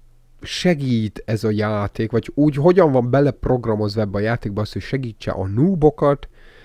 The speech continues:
a, az újoncokat, a kezdőket, és azokat, akik vásárolnak. Ezek konspiráció elméletek, oké. Állítólagos belső infók, videósoknak az ismerőse, akik ott dolgoznak az Infinity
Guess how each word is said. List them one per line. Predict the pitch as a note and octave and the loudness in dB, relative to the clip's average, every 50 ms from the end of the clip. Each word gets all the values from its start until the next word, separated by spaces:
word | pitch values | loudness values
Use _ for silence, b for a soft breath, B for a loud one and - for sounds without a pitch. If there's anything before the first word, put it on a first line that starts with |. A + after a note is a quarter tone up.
| b b b b b b | b b b b b b
a, | - - A2 A2+ - | -4 -2 -2 -2 2
az | - B2 A2 | 2 4 6
újoncokat, | C3 D3+ E3+ E3 D#3+ C#3+ B2 - B2+ - B2+ A2 - | 6 6 8 8 8 8 8 4 0 0 0 -2 -2
a | |
kezdőket, | - - C3+ C#3 D3+ C#3 C3+ D3 D3 C#3+ - D#3+ D3+ D#3+ D#3+ D#3+ - - - - | 0 2 2 2 2 2 2 2 2 4 4 2 2 2 0 -2 -6 -18 -20 -20
és | - - G#2+ A2 G#2 G#2 G#2 G#2 G#2 G#2+ A2 G2+ - - - - - - - | -12 -6 -4 -4 -2 -2 -2 -2 -2 -2 -4 -4 -4 -6 -6 -8 -10 -14 -8
azokat, | - B2 A2+ A2+ - A2+ G2+ | -4 -2 -2 0 0 0 -2
akik | G2 - - F#2 - | -2 -2 -6 -6 -2
vásárolnak. | G2+ B2 C#3+ D3+ D3+ C3+ - E3 D3 C#3 C3+ C3+ C3+ C3 C3 C3 C3 C3 C3 B2+ C3 - - B B B B B C#3 B | 2 4 4 4 4 2 2 2 4 4 4 4 6 6 6 6 6 4 4 2 0 -2 -6 B B B B B -6 B
Ezek | C#3 C#3+ D3 E3+ E3 - - | 4 4 6 6 2 2 2
konspiráció | - E3+ E3 D3+ - - C#3 A2+ A2+ G#2+ - - - G#2 | 4 4 4 4 4 0 0 0 0 0 -2 -2 -4 -4
elméletek, | G2 F#2+ F#2 F#2 F#2 F2+ F2+ E2+ - G2+ - - | -2 -2 -4 -4 -6 -6 -8 -8 -8 -8 -6 -4
oké. | - A2 - - B2 G#2+ G2 b b b b b b b - | -6 -6 -2 0 0 0 0 b b b b b b b 0
Állítólagos | - D#3 F3 F3+ F3 E3 C#3 - C3+ B2+ A#2+ A#2 A2 G2+ A2+ G#2+ G2+ | 4 6 8 10 10 8 6 6 4 4 6 4 4 2 0 -2 -2
belső | G2 G2+ A2 A2+ G#2+ G2+ - - G#2+ G2+ | 0 0 2 2 0 -2 -4 -6 -4 -4
infók, | F#2+ F#2+ F#2+ F#2+ F#2 - - F#2+ F#2+ F#2 - A2 | -2 -4 -4 -6 -8 -8 -8 -8 -8 -8 -8 -6
videósoknak | G#2+ C#3 F3+ F3 F3 C3+ C3+ C3+ C3 B2+ B2+ - - - A#2 - - A#2 A2 - - | -2 -2 0 0 0 2 4 4 4 4 4 2 0 -2 -2 -2 -2 -6 -6 -4 -4
az | G#2+ A2 - | -4 -2 2
ismerőse, | C#3 D3 C#3+ - - C#3 C3+ C3 B2 B2 A#2 A2+ - - B2 G#2+ | 2 2 2 2 0 0 2 2 2 2 2 0 -2 -2 -2 -2
akik | G#2+ G#2 - - - - | -2 -2 -4 -8 -10 -4
ott | - A#2+ C3 A#2+ | -2 0 0 0
dolgoznak | A2 A#2 A2 G#2+ G2 G2 G2+ F#2+ - G2+ F#2+ F#2 - | 0 -2 0 0 0 -2 -4 -4 -4 -6 -10 -8 -8
az | G2+ F#2+ | -8 -6
Infinity | G#2+ A#2 B2 A2 - - A2+ A2 G#2 - - | -4 -4 -4 -4 -4 -4 -2 -2 -2 -4 -6